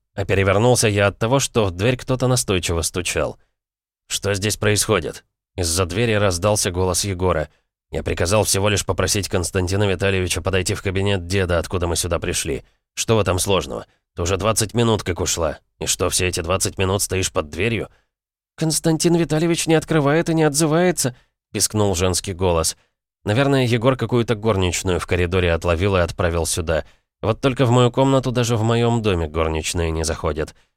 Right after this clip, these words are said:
А тут девчонка, скорее всего, испугалась страшного некроманта. Дома, правда, они меня не боятся".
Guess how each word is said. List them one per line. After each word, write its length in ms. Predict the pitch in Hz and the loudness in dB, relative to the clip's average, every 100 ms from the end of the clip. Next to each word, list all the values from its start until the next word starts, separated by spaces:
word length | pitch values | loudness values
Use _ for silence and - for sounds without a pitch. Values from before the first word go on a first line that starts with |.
| _ - | _ -4
А 80 | - | 0
тут 160 | 151 | 2
девчонка, 480 | 151 127 151 160 147 | 2 2 4 4 2
скорее 260 | - 135 135 | 2 2 2
всего, 280 | 131 123 | 0 0
испугалась 580 | 120 - 98 113 123 123 | 0 -2 -2 0 2 2
страшного 560 | - - 104 90 101 98 | 0 0 0 0 0 0
некроманта. 720 | 95 95 95 90 76 71 - _ _ _ _ - | 0 0 2 2 0 -6 -10 _ _ _ _ -4
Дома, 320 | 101 95 85 | 0 2 2
правда, 360 | 90 85 82 85 | 2 0 2 0
они 160 | 87 | 0
меня 280 | 87 87 85 | 0 0 0
не 100 | 85 | 0
боятся". 580 | 82 82 90 104 - | 0 0 0 0 -2